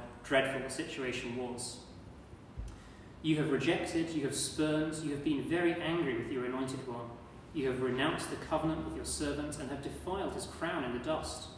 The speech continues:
You have broken through all his walls and reduced his strongholds to ruins. All who pass by have plundered him. He has become the scorn of his neighbours. You have exalted the right hand of his foes. You have made all his enemies rejoice.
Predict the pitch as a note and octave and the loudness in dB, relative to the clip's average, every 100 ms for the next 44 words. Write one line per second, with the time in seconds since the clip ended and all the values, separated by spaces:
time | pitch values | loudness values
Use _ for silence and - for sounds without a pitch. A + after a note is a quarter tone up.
0 | - - - - - B2+ A#2 C3 D3+ E3 | -14 -16 -14 -8 -2 0 0 6 8 8
1 | D#3 - C#3+ C#3+ E3+ F3 E3 D#3+ D3+ B2 | 4 2 2 4 4 4 2 2 2 0
2 | B2 A#2+ A#2+ A#2+ D#3+ E3 - - - E3 | -2 -2 -4 0 -2 -2 -4 -4 -2 -2
3 | E3+ E3+ E3 - C#3 C3+ A2 A2 - - | 0 0 0 -2 -2 -2 -2 -4 -8 -10
4 | - - - - - - D3+ E3 E3+ D#3+ | -10 -12 -14 -16 -16 -2 4 8 8 6
5 | - D#3+ A#3 - D#4 E4 - - - F#3+ | 4 2 2 0 0 0 -2 -4 -4 -2
6 | G3 D#3 - B2 B2 - - - - - | 0 -2 -4 -8 -8 -12 -14 -16 -16 -16
7 | - D3+ D3 - - C#3+ C3 - - E3+ | -2 4 4 2 -2 -2 0 0 0 4
8 | D#3+ C#3 C3+ C3 C3 A#2+ - - - - | 4 2 0 0 0 0 -2 -6 -8 -8
9 | - - - - - - C3 B2+ A#2+ C3+ | -12 -16 -16 -16 -10 -4 -2 0 0 2
10 | D3+ - C3+ B2+ C#3 D#3 - D#3 D3 - | 0 0 -2 0 0 0 0 -2 -2 -2
11 | - - E3+ D3+ A#2 - C#3+ B2 C#3 - | -4 -2 0 2 0 -4 -4 -2 -2 -2
12 | E3+ E3+ D3+ D3 C#3+ C#3 B2+ C3 B2+ B2 | 0 0 0 -2 0 0 -2 -4 -4 -4
13 | A#2 - - - | -6 -8 -10 -12